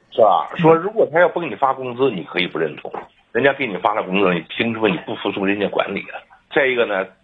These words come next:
Speaker 1: 作为一个单位来讲呢，签了劳动合同了，人家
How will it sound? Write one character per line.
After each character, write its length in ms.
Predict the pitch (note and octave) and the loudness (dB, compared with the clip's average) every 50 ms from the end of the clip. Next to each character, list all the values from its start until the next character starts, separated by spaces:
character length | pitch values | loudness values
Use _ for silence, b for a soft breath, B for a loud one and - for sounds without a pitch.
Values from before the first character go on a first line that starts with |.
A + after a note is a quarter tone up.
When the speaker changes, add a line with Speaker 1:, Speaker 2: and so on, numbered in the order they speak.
| _ _ | _ _
Speaker 1:
作 120 | - D3+ C3+ | 0 2 2
为 80 | A#2+ | 2
一 60 | A#2 | 2
个 100 | A2+ A2 | 2 0
单 220 | F#2 - A#2+ A#2 A#2+ | 0 2 2 2 2
位 120 | A2 F#2+ | 0 -2
来 140 | E2 E2+ E2+ | -2 -4 -2
讲 240 | D#2 D2+ - - C#2 | -2 -4 -6 -6 -8
呢， 80 | C#2 C#2 C2 - _ _ _ _ _ - | -8 -10 -10 -12 _ _ _ _ _ -6
签 160 | - - C#3+ | -2 0 2
了 80 | C3+ B2 | 4 6
劳 160 | A#2 A2+ B2+ | 6 6 4
动 140 | C3 A2 - | 4 0 0
合 160 | - F#2+ F#2+ | 0 0 0
同 160 | F2+ F2+ E2 | 0 0 -4
了， 160 | C#2+ A#1+ - - _ _ _ _ _ | -4 -6 -8 -10 _ _ _ _ _
人 140 | - G2+ G#2 | -2 0 2
家 100 | A#2 | 2